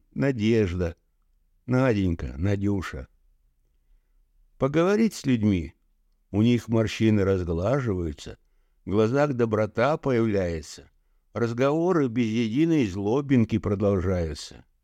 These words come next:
Все её привечали, в гости зазывали, сами спешили радостью какой-нибудь поделиться. Все это не все и не всегда. Нет рая на земле,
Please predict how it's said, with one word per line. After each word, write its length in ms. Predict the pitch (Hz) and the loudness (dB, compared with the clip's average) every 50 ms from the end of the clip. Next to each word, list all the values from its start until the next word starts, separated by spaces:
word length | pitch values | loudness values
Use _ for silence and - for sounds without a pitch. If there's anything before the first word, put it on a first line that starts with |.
| _ _ _ _ _ _ _ _ _ _ _ | _ _ _ _ _ _ _ _ _ _ _
Все 300 | - - - - 170 170 | -18 -6 0 2 2 4
её 200 | 170 160 156 151 | 4 4 2 2
привечали, 840 | 127 - 127 127 127 127 120 98 - - 147 160 180 180 147 117 95 | 2 2 2 2 4 2 2 0 0 0 2 2 2 2 2 0 -2
в 100 | 82 80 | -4 -6
гости 460 | 82 87 95 110 131 123 - - 139 | -6 -2 -2 -2 -2 -2 -4 -4 -4
зазывали, 720 | 120 127 123 110 117 120 113 107 107 104 92 90 85 76 _ _ _ _ _ _ _ _ _ | -2 -2 -2 -2 0 0 2 2 2 2 0 -2 -6 -10 _ _ _ _ _ _ _ _ _
сами 460 | - - - 110 113 123 139 156 147 | -10 -4 -2 0 0 2 2 2 0
спешили 520 | - - - 143 139 - - 147 139 135 | 0 -2 -2 -2 -2 -2 -2 -2 0 0
радостью 580 | 135 127 127 123 120 110 110 101 - - - 95 | 2 2 2 2 2 2 0 -2 -2 -4 -8 -6
какой-нибудь 680 | - 107 104 - - 107 101 101 98 92 92 87 - | -4 -4 -4 -2 0 0 2 2 0 0 -2 -4 -4
поделиться. 680 | - 90 95 92 98 95 95 90 80 - - - 64 62 - _ - - _ _ _ _ _ _ _ _ _ _ _ _ _ _ _ _ _ _ _ _ _ - - _ _ | -4 -4 -2 0 0 0 0 -2 -2 -6 -10 -14 -16 -18 -20 _ -20 -20 _ _ _ _ _ _ _ _ _ _ _ _ _ _ _ _ _ _ _ _ _ -20 -20 _ _
Все 540 | _ - - - - 180 202 220 220 214 202 | _ -16 -10 -4 0 2 4 4 4 4 4
это 340 | 156 131 - - - 101 98 | 2 2 0 0 0 2 4
не 240 | 104 110 135 156 147 | 4 4 2 2 0
все 880 | - - - - - 104 107 104 107 107 104 104 98 95 90 76 - _ _ - | -4 -8 -12 -6 -4 0 0 2 2 2 2 2 0 0 -2 -4 -8 _ _ -8
и 160 | 123 107 95 | -2 0 2
не 180 | 104 107 110 98 | 4 4 2 0
всегда. 640 | - - 117 113 95 95 80 87 82 71 67 71 - _ _ _ _ _ _ _ _ _ _ _ _ _ _ _ _ - | 0 0 0 0 0 0 -2 -2 -4 -4 -8 -12 -16 _ _ _ _ _ _ _ _ _ _ _ _ _ _ _ _ -2
Нет 340 | 147 175 196 202 196 - | 0 2 2 2 2 2
рая 280 | 160 151 139 135 123 120 | 2 2 4 4 4 2
на 140 | 120 117 117 | 2 2 0
земле, 560 | 107 117 120 120 113 110 101 95 92 87 - | 0 0 2 2 2 2 0 -2 -4 -6 -10